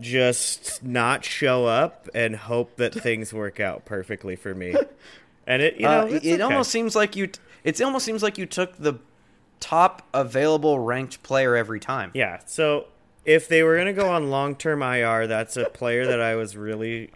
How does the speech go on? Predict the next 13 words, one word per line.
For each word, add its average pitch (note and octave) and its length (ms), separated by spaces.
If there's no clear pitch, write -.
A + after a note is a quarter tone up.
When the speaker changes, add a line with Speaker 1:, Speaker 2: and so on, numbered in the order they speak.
Speaker 1:
targeting A2 520
in G2+ 160
my G2 140
strategy. F#2 760
Uh, G#2 360
it A#2+ 120
worked B2 340
out A#2 220
really A#2 280
well A#2 200
for A2 160
my A2 180
team. G2+ 380